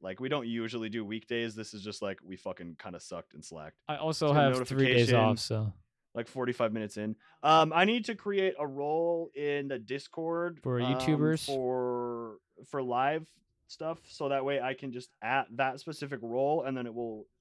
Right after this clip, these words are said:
Speaker 1: Discord will ping you guys.
Speaker 2: Also,
Speaker 1: That way I don't have
Speaker 2: Chamomile
Speaker 1: to do, like,
Speaker 2: Cat.
Speaker 1: "Hey, everyone."
Speaker 2: Yeah, that's super annoying. Uh, Chamomile Cat, also on Twitter, if you, is that you in the Discord, Angel?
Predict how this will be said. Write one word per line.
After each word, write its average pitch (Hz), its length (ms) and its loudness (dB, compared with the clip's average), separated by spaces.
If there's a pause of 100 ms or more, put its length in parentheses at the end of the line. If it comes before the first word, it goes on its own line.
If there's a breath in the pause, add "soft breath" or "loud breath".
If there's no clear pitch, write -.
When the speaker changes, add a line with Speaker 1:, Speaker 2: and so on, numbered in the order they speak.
Speaker 1:
Discord 123 320 -4
will 131 80 -4
ping 143 160 -4
you 143 100 -2
guys. 151 300 2
Speaker 2:
Also, 175 280 4
Speaker 1:
That 185 80 0
way 208 80 8
I 202 40 6
don't 208 40 4
have 208 80 6
Speaker 2:
Chamomile 208 160 6
Speaker 1:
to 135 60 0
do, 220 60 8
like, 214 100 8
Speaker 2:
Cat. 226 60 6
Speaker 1:
"Hey, 190 240 6
everyone." 165 880 6 (960)
Speaker 2:
Yeah, 135 280 4
that's 113 180 -2
super 123 200 -2
annoying. 110 340 -2 (120)
Uh, 139 140 4
Chamomile 185 440 8
Cat, 170 220 8
also 165 260 6
on 170 100 6
Twitter, 147 520 8
if 117 260 0
you, 139 640 10
is 143 140 6
that 196 180 10
you 208 260 10
in 202 100 6
the 196 100 4
Discord, 202 480 4 (420)
Angel? 185 400 8